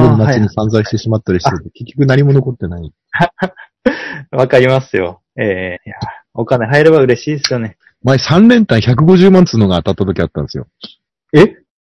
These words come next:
Speaker 2: <laughs> ま、マジっすか？
Speaker 1: 二千、
Speaker 2: え？
Speaker 1: えっとね、二千ね、
Speaker 2: はい。
Speaker 1: 二千九年だった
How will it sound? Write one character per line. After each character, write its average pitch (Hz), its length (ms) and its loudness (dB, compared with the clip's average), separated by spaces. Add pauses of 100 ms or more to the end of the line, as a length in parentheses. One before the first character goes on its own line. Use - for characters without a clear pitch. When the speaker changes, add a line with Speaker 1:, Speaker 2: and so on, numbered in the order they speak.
(160)
Speaker 2:
<laughs> - 480 -2
ま、 151 120 0
マ 170 180 4
ジ 208 60 0
っ - 20 -2
す - 80 -20
か？ 85 220 -8 (240)
Speaker 1:
二 135 180 4
千、 165 340 2 (100)
Speaker 2:
え？ 113 60 2
Speaker 1:
え - 20 2
っ - 20 0
と 113 140 -2
ね、 85 220 -2 (100)
二 117 180 2
千 151 560 0
ね、 85 80 0
Speaker 2:
は 87 80 0
い。 80 120 -8 (320)
Speaker 1:
二 104 140 -2
千 247 220 0
九 180 160 2
年 262 80 4
だ 247 60 2
っ - 20 2
た - 60 -4